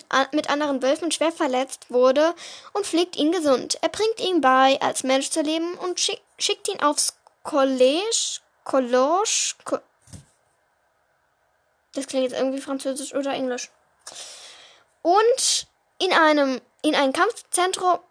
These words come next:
Kampfsportzentrum und beide werden Angestellte der Clearwater High. Als Karak anfängt, diese Schule zu besuchen, stimmt Theo zu, ihn für Milling zu beschatten.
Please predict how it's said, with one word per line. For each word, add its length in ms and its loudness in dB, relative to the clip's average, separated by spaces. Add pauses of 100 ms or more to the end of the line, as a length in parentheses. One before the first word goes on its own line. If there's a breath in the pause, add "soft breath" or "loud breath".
(180)
Kampfsportzentrum 920 0
und 120 -2
beide 260 0
werden 220 2
Angestellte 480 -4
der 120 -4
Clearwater 460 -2
High. 360 -2
Als 180 -2
Karak 320 -2
anfängt, 420 -4
diese 280 -2
Schule 440 -2
zu 280 0
besuchen, 500 -4
stimmt 380 -6
Theo 260 -4
zu, 320 -6
ihn 260 -6
für 300 -2
Milling 380 -2
zu 160 -6
beschatten. 680 -2